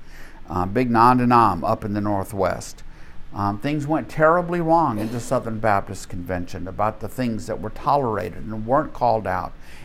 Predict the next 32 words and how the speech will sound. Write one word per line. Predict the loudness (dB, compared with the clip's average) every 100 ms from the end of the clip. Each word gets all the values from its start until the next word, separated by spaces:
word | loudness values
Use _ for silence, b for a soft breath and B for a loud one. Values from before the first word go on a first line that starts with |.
| B
And | -2 2
what | 0
it | 0
resulted | -2 -2 2 4 4 0 -6
w-, | -6 -8 -6
was | 0 2 0 -4
that | -4 -4
for | -6 -8 -4 0 0 0 B B B B B -8
many | 2 4 4 2
victims, | -2 2 2 2 -8 -6 -6 -4
they | -2 0
suffered | 0 0 0 -2 -6 -6 -12 -10 -8
abuse | -6 -2 0 0 -2 -6
that | -4 -2 -4
should | -8 -2 0 2 0
never | 4 4 4 0
have | 0 0
happened, | 0 0 -2 -10 -12 -6
in | 0 0
the | 0
sense | 0 2 4 2 0 -6 B B B B -8
that | 2 4 4 2 -4 -10 -10 -10 -10 -10 -10 -14 -12 -10 -10 -10 -12 -12 -14 -16 -14 -14 -12 -12
something | -2 0 0 0 -2
should | 0 -2
have | -2 0
been | 2
done | 4 4 4
much | 2 0
earlier. | -4 -2 -2 -4
How | -6 -4 4 4
that | 6 2 2
works, | 2 2 2 -4 -12